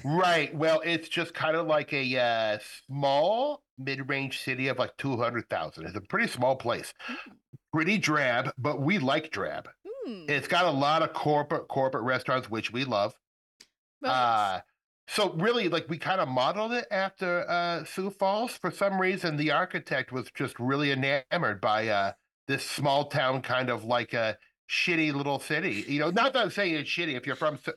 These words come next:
Speaker 1: Sioux Falls, God bless. I'm sh-, I, I, I've been there. It's great. I went to a wedding there once. Super
Speaker 2: Mm.
Speaker 1: fun.
Speaker 2: Mm-hmm.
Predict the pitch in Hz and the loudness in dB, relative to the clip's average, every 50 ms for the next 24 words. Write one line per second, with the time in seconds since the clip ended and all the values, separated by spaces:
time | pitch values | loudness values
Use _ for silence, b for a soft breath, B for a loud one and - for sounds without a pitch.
0 | - - - 165 156 156 160 151 156 156 156 - _ _ _ - - 156 160 160 | -6 -2 0 0 0 2 4 4 4 2 0 -4 _ _ _ -2 0 2 2 0
1 | 160 - 151 156 143 131 143 131 127 - - - 131 - - 123 131 - - - | 0 0 0 0 0 2 0 -4 -4 -6 -6 -6 -6 -4 -2 -4 -4 -4 -2 0
2 | 147 196 208 151 139 160 180 147 92 92 104 - - 143 151 113 - - - 123 | 0 0 0 0 0 0 0 0 -2 -6 -6 -6 -4 -2 -2 -2 -4 -4 -6 -4
3 | 156 156 156 135 131 127 131 151 147 120 95 82 85 85 85 80 - - - _ | -2 -2 -2 -2 0 2 0 0 0 -2 -6 -6 -6 -6 -8 -8 -8 -8 -16 _
4 | _ _ _ _ _ _ - - 285 220 214 - 180 180 - 180 160 - - - | _ _ _ _ _ _ -10 -4 -2 -2 0 0 -2 0 2 2 2 2 0 -6
5 | _ - 262 262 254 262 | _ -8 -6 -4 -2 -2